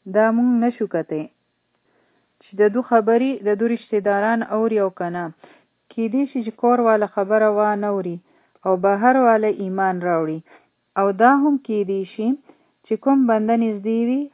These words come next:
هغه خبره نه مني او بل چاته تاسو خبره وکړئ او هغه راشي. نو الله تعالی په دې صورت کې وفرمایل چې ابو لهب برباد شو. هغه برباد شوی دی. نو دلته الله تعالی د هغو دپاره د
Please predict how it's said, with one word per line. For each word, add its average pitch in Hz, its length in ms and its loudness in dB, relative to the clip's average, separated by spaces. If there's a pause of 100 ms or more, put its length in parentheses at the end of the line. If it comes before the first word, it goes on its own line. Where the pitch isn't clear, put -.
(120)
هغه 196 280 0
خبره 214 420 2
نه 202 160 -2
مني 165 360 -6 (260)
او 180 120 2
بل 233 220 4
چاته 233 340 -2
تاسو 220 300 -2
خبره 202 440 -2
وکړئ 220 380 -2 (120)
او 196 100 -4
هغه 190 300 -4
راشي. 175 440 -4 (520)
نو 196 100 -6
الله 202 280 0
تعالی 208 360 0 (100)
په 220 100 0
دې 220 220 0
صورت 208 340 -6
کې - 160 -8
وفرمایل 185 640 -4 (180)
چې - 140 -14 (100)
ابو 180 280 -6
لهب 196 360 -2 (120)
برباد 170 520 -2
شو. 135 220 -10 (520)
هغه 180 220 0
برباد 185 460 0
شوی 180 380 -2
دی. 147 180 -6 (500)
نو 185 100 -8
دلته 247 300 0
الله 208 300 2
تعالی 202 380 0 (120)
د 185 80 -6
هغو 185 240 -2
دپاره 202 560 -2 (140)
د 175 120 -12